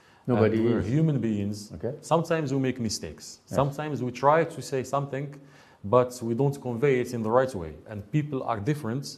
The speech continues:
Speaker 2: so we need to, to be, uh, close in so many ways to, to our team.
Speaker 1: Okay.
Speaker 2: And
Speaker 1: So
Speaker 2: give them a sense of belonging. That's the most important thing.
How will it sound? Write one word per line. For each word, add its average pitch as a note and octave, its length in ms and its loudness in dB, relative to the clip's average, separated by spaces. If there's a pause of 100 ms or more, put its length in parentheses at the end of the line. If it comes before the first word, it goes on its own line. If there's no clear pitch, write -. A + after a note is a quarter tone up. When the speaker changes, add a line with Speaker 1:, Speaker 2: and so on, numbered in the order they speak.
Speaker 2:
so A2 220 -2
we A2 180 -2
need D3+ 280 0
to, B2+ 300 -2 (580)
to B2 140 0
be, A#2 360 -2 (480)
uh, G2 800 -4 (2000)
close - 640 4 (1120)
in B2 160 0
so D3+ 220 2
many C3 180 4
ways F#2 400 -2
to, A2 160 -4
to A#2+ 160 -8
our A#2 220 -2
team. F2 280 -10 (280)
Speaker 1:
Okay. F#2 200 -4 (120)
Speaker 2:
And A2+ 100 -2
Speaker 1:
So C3+ 120 8
Speaker 2:
give B2+ 220 8
them D3 180 0
a C3+ 40 2
sense E3 380 -2
of A#2 100 0
belonging. A#2+ 520 0
That's C#3+ 200 -2
the B2 120 -2
most C#3 460 0
important A#2+ 540 -2
thing. F#2+ 240 -4